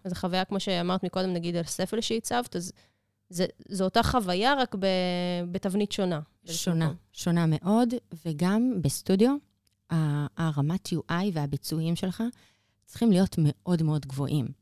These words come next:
Speaker 1: מהמם.
Speaker 2: ואסתטיקה היא דגש מאוד גבוה. וברגע שאני חושבת ששני העולמות האלה נפגשים, יכול לצאת משהו מאוד שלם וטוב ליוזר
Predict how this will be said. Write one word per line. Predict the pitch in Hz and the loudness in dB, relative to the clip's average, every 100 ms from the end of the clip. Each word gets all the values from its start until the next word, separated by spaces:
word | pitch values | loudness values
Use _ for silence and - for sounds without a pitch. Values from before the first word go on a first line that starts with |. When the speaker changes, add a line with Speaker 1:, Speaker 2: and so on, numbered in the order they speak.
| _ | _
Speaker 1:
מהמם. | 208 196 180 - _ 165 156 - - | -4 -2 -2 -6 _ -20 -20 -16 -2
Speaker 2:
ואסתטיקה | 143 147 139 - - 180 214 - 190 190 | 0 2 0 0 2 2 0 0 0 0
היא | - 160 147 | 0 0 2
דגש | 156 139 160 156 - - 160 | 0 2 2 2 -2 -2 0
מאוד | 151 - 160 147 | 0 -2 -6 -6
גבוה. | 147 139 135 143 - _ - | -6 -6 -6 -8 -12 _ -20
וברגע | 160 156 151 156 160 185 | -8 -4 -2 -2 -2 -4
שאני | - 165 147 | -4 -4 -4
חושבת | - 156 170 139 131 - _ _ _ _ _ _ | -4 -4 -4 -6 -8 -10 _ _ _ _ _ _
ששני | - - 160 | -10 0 2
העולמות | 175 160 147 156 190 | 4 4 4 2 0
האלה | 170 | -2
נפגשים, | 147 - - 139 180 220 285 - _ _ _ _ | -2 -4 -8 -2 2 2 0 -6 _ _ _ _
יכול | 165 - 190 | -10 -2 -2
לצאת | 202 - 190 - - | -2 -4 -6 -6 -8
משהו | 175 165 214 196 180 | -6 -4 -2 0 0
מאוד | 151 165 190 | 0 0 0
שלם | - 160 180 175 | -2 -2 0 0
וטוב | 147 - 190 156 156 - _ _ _ _ _ _ - | 0 0 0 0 -6 -10 _ _ _ _ _ _ -8
ליוזר | 160 170 185 156 | 0 2 2 0